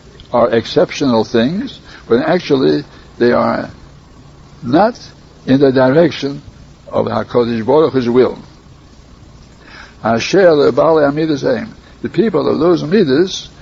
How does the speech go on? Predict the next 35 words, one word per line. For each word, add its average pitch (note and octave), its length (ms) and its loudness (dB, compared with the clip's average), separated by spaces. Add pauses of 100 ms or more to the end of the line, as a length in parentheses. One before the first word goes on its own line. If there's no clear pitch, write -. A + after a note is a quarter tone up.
(240)
must C#3+ 240 -2
have, D3 260 0 (460)
means C#3 200 2
of A#2+ 160 2
Hasidus, - 960 -2 (360)
must D3+ 240 0
have C3+ 240 0 (140)
iyun A#3+ 520 2
and D4 260 -2
haskalah. B2+ 640 -4 (400)
Iyun G3 260 0
means D3 220 2
looking D#3 320 0
into D#3 260 2
the C3 100 2
matter C3+ 280 0
and C3+ 120 -4
thinking D#3 400 -2
about F#3 300 2
it. E4 200 -4
You B3+ 80 -6
have C#3 100 -6
to B2+ 100 -4
spend C#3+ 320 -6
time A3 440 -4 (580)
thinking C#3+ 380 -2
about E3 260 2
it. A#3 180 -4
And B2+ 160 -2
you C#3+ 60 -2
need F3+ 200 2
haskalah, E3 720 -2 (460)
you B2+ 80 -2
need F3 220 2
training, E3 640 -2